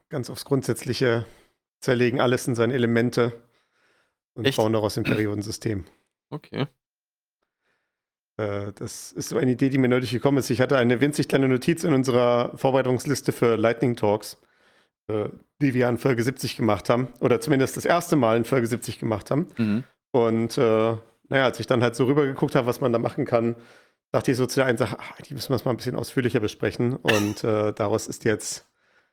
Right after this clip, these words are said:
Speaker 1: äh, nicht nur eine Folge geworden.
Speaker 2: Das klassische Lightning Talk
Speaker 1: Sondern
Speaker 2: Problem, ne? Mhm.
Speaker 1: Ja, genau, ne? Man, wenn man halt so ins Reden reinkommt, nee. Ähm, wenn man ins Plan reinkommt und denkt, „Ach, das könnte man auch noch machen, das,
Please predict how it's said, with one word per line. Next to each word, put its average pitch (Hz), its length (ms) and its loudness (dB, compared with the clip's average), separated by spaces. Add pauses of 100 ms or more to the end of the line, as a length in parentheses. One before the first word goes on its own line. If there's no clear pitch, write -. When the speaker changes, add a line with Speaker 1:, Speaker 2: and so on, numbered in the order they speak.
(720)
Speaker 1:
äh, 131 420 2
nicht 175 200 0
nur 185 120 2
eine 208 180 2
Folge 139 260 2
geworden. 101 360 0 (840)
Speaker 2:
Das - 100 -20
klassische - 400 -4
Lightning 110 380 0
Talk 98 160 0
Speaker 1:
Sondern 113 160 -6
Speaker 2:
Problem, 95 380 0
ne? 123 280 0
Mhm. 110 340 -12 (180)
Speaker 1:
Ja, 131 340 -2
genau, 101 300 -2
ne? 123 160 0
Man, 123 260 0 (500)
wenn 131 160 0
man 139 160 4
halt 139 140 2
so 143 100 4
ins 131 200 0
Reden 127 200 2
reinkommt, 107 440 0
nee. 95 180 -6 (120)
Ähm, 117 520 2
wenn 120 100 -4
man 127 120 2
ins 117 160 -6 (440)
Plan 123 300 2
reinkommt 120 420 0
und 117 120 0
denkt, 117 180 0
„Ach, - 80 -8
das - 180 -4
könnte - 140 -4
man 113 140 2
auch 113 40 0
noch 113 360 -4
machen, 117 420 -4
das, - 320 -12